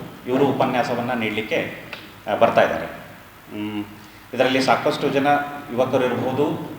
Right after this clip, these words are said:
ಮತ್ತು ರೈತರು ಇರ್ಬೋದು, ಇವರೆಲ್ಲರನ್ನ ನಾವು ಈ ಕಾರ್ಯಕ್ರಮದಲ್ಲಿ ಭಾಗವಹಿಸಲಿಕ್ಕೆ ಸ್-, ಪ್ರಯತ್ನ ಮಾಡ್ತಾ ಇದ್ದೀವಿ. ಆ, ಮತ್ತು ಅದರ ಮುಂದಿನ ಭಾಗವಾಗಿ ನಾವು ಸ್ಪರ್ಧೆ ಕೂಡ ನಾವು ಇಟ್ಟಿದ್ದೀವಿ. ಆ,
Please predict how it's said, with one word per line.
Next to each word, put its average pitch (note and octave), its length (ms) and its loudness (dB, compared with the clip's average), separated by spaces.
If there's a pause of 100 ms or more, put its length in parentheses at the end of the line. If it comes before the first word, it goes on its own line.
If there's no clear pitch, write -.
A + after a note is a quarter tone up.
ಮತ್ತು A#2+ 220 0
ರೈತರು A#2+ 340 6
ಇರ್ಬೋದು, F2+ 400 -4 (680)
ಇವರೆಲ್ಲರನ್ನ C3 540 2
ನಾವು B2 340 2
ಈ A2+ 160 -2
ಕಾರ್ಯಕ್ರಮದಲ್ಲಿ A2+ 800 -2 (240)
ಭಾಗವಹಿಸಲಿಕ್ಕೆ A2 720 -4
ಸ್-, - 340 -14
ಪ್ರಯತ್ನ A2+ 280 4
ಮಾಡ್ತಾ A2 320 2
ಇದ್ದೀವಿ. G2 340 -4 (920)
ಆ, A#2+ 220 4 (300)
ಮತ್ತು C#3 200 4
ಅದರ C3 180 6
ಮುಂದಿನ D3+ 300 2
ಭಾಗವಾಗಿ C3 800 2 (380)
ನಾವು A#2+ 280 2
ಸ್ಪರ್ಧೆ - 420 6
ಕೂಡ C3 200 0
ನಾವು C#3+ 180 4
ಇಟ್ಟಿದ್ದೀವಿ. E2+ 400 -6 (420)
ಆ, A2 240 4